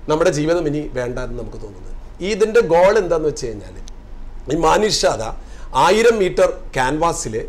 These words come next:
കേരളത്തിൽ മുഴുവൻ ജനങ്ങളും, ഏ, "No violence, no murder, no alcohol, no drugs" എന്ന് seal ചെയ്ത് sign ചെയ്യുകയാണ്. അതൊന്ന് roll ചെയ്ത് ഡൽഹിയിൽ നാഷണൽ മ്യൂസിയത്തിൽ കൊണ്ട്, ഏ, ഏൽപ്പിക്കുകയാണ്.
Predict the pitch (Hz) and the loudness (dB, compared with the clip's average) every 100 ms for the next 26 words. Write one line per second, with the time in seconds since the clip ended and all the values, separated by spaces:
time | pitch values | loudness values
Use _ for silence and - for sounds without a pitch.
0 | - 135 160 156 180 165 143 147 220 214 | -2 -2 0 0 0 0 -2 0 2 2
1 | 147 127 113 120 - - - - - - | 0 -2 -4 -6 -8 -12 -16 -16 -14 -2
2 | 127 123 123 147 208 180 143 135 139 - | 0 0 0 2 4 4 2 2 0 -4
3 | 135 160 175 131 113 120 120 127 175 147 | -2 0 0 -2 -4 -4 -4 0 2 2
4 | 120 123 117 113 110 - 123 175 143 143 | 0 -4 -4 -4 -4 -6 0 0 2 0
5 | - 156 139 131 - 123 156 151 160 - | 0 -2 -2 -4 -6 -6 -4 -4 -6 -6
6 | 113 131 143 117 - - - - - - | -6 -4 -4 -8 -8 -12 -14 -16 -18 -10
7 | - 185 185 156 139 185 147 117 131 - | -4 0 2 2 4 2 0 -4 -8 -12
8 | - - 123 147 185 220 131 117 - - | -16 -6 2 4 4 0 0 -2 -8 -6
9 | 127 151 - 180 139 - 131 135 135 120 | 0 0 0 -2 -2 -4 -6 -4 -4 -4
10 | 123 117 - 123 117 117 117 107 110 104 | -4 -8 -10 -10 -8 -6 -6 -6 -8 -8
11 | 87 | -10